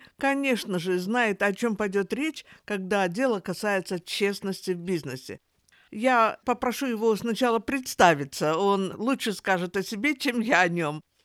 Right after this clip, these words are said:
Добрый день, пастор Василий. Представьтесь, пожалуйста, немного нашим слушателям. Можете пару слов сказать о вашем бизнесе,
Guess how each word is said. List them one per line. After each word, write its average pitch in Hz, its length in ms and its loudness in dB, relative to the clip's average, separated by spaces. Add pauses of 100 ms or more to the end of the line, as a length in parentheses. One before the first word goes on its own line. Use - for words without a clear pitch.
(200)
Добрый 247 320 2
день, 190 380 0
пастор 160 460 -2
Василий. 156 580 -4 (280)
Представьтесь, 311 600 -2
пожалуйста, 196 480 -2
немного 190 460 0
нашим 190 540 -2 (120)
слушателям. 170 720 -4 (160)
Можете 208 380 -2
пару 220 260 2
слов 214 240 -4
сказать 214 460 0 (100)
о 196 160 4
вашем 208 320 -2
бизнесе, 165 480 -2